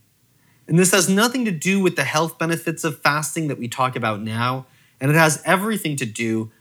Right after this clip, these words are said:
with the fact that throughout the history of the world, all organisms have been subject to periodic deprivation of food, because sometimes food is abundant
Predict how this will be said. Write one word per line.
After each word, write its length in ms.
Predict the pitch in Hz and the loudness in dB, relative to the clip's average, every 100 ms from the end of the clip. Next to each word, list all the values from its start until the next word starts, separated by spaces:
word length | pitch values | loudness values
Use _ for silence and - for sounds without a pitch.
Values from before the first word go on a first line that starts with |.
| _ | _
with 140 | 143 143 | -2 0
the 100 | 147 | -2
fact 400 | - 147 147 - | 2 2 2 0
that 140 | 127 | -4
throughout 560 | - 147 147 180 214 - | -2 2 4 4 2 -2
the 60 | 185 | -2
history 580 | 143 196 - 180 175 | -2 -2 -2 -2 0
of 140 | 147 127 | 0 0
the 80 | 123 | -4
world, 600 | 123 170 127 104 101 - _ _ _ _ _ - | -2 -2 0 -2 -8 -12 _ _ _ _ _ 0
all 360 | 180 202 208 | 4 4 4
organisms 840 | 151 185 185 151 113 113 113 113 143 | 4 4 4 2 0 -2 -4 -4 -4
have 120 | 127 | -2
been 200 | 135 127 | -2 -2
subject 720 | - 156 160 131 117 117 - _ _ | 0 0 0 0 -2 -4 -10 _ _
to 100 | - | -4
periodic 960 | 151 - - 185 202 185 147 147 143 - | -4 -6 -2 2 4 4 4 2 -4 -4
deprivation 680 | 135 139 120 113 110 127 120 | -2 -2 -2 -2 -2 -2 -4
of 140 | 117 | -4
food, 560 | - 190 165 104 - - _ _ _ _ | -2 2 2 2 -4 -14 _ _ _ _
because 380 | 151 170 160 143 | -2 2 2 2
sometimes 720 | - 165 190 185 190 190 185 | 2 2 2 0 -2 -2 -4
food 300 | - - 196 | -6 -2 2
is 160 | 180 175 | 2 0
abundant 600 | 170 202 247 143 139 139 | 0 0 -2 -2 -4 -6